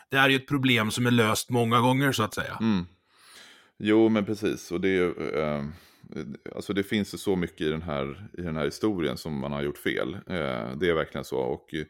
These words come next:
Speaker 2: och det är därför jag börjar med att säga att det här är ett tidsdokument, för att det här liksom beskriver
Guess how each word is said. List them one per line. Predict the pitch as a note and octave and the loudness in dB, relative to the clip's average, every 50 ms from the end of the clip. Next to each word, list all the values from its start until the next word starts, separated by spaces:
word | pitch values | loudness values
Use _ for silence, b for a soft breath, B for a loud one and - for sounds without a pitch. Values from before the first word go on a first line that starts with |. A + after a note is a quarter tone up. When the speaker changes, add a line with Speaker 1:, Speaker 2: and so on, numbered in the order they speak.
| B B B B B | B B B B B
Speaker 2:
och | B G2 | B 4
det | G2+ | 6
är | |
därför | G#2 G2 - G2 | 6 6 6 4
jag | F#2+ | 4
börjar | G2 G2+ G2+ A2 | 6 8 8 8
med | A2+ F#2+ E2 | 6 4 2
att | - | 4
säga | - E2+ D#2 | 4 4 4
att | D2+ | 2
det | - E2 | 2 0
här | E2+ | 0
är | E2 D#2+ | 0 0
ett | - - | 0 0
tidsdokument, | F#2 E2 - - E2 D#2 - A2+ A#2 F#2+ B1+ - | -2 -4 -2 -2 -4 -4 -2 -2 -2 -2 -2 -2
för | - F#2+ | -2 -4
att | D#2 - - | -4 -4 -6
det | - F#2+ F#2+ | -8 -6 -4
här | F#2 F2 F#2 G2+ - - | 0 0 0 0 -2 -4
liksom | - F#2 - F#2+ F#2 F#2 | -8 -8 -6 -6 -6 -6
beskriver | F#2 - - B2 B2+ C3 B2+ A#2+ F#2+ F2 D#2+ D#2 E2+ | -8 -8 -4 -4 -4 -2 -2 0 2 2 2 2 2